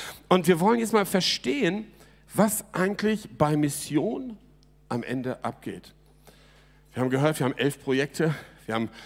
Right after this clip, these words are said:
zweiunddreißig Jahre Credo-Mission, wir haben viele Missionare ausgesandt, wir haben tolle Früchte überall auf der Welt gesehen, sehen heute die Kinder der Kinder der Kinder, also auf Hochdeutsch die Missionare, die Frucht gesehen haben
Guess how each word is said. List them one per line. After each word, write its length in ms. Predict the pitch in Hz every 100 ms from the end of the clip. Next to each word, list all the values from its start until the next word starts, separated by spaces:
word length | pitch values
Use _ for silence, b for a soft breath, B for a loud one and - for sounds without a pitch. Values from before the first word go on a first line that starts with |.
| B
zweiunddreißig 840 | - 143 143 143 131 135 135 131 127
Jahre 360 | 127 139 135
Credo-Mission, 1120 | - - 143 151 143 135 123 - 131 139 156 131
wir 80 |
haben 100 | 120
viele 360 | 120 - 180 170
Missionare 600 | 143 - 127 127 120 127
ausgesandt, 680 | 147 135 - 135 151 147 - B B B B -
wir 100 | 143
haben 100 | 139 -
tolle 400 | - 196 185 143
Früchte 640 | - - 143 - 104 87 - B -
überall 340 | 233 196 160
auf 140 | 139 -
der 160 | 135
Welt 300 | 135 143 143
gesehen, 340 | 117 120 131 123 B B
sehen 360 | 104 165 180 160
heute 320 | 196 214 170
die 100 | 160
Kinder 460 | - 214 240 220 165
der 100 | 143
Kinder 380 | - 202 196
der 120 | 147 143
Kinder, 380 | 202 233 196
also 200 | 139 135
auf 120 | 135 147
Hochdeutsch 320 | 202 185 151
die 60 |
Missionare, 580 | 160 151 147 175 220 208
die 100 | 147
Frucht 420 | - - 220 143 - B -
gesehen 540 | 147 123 190 240 214
haben 400 | 196 190 185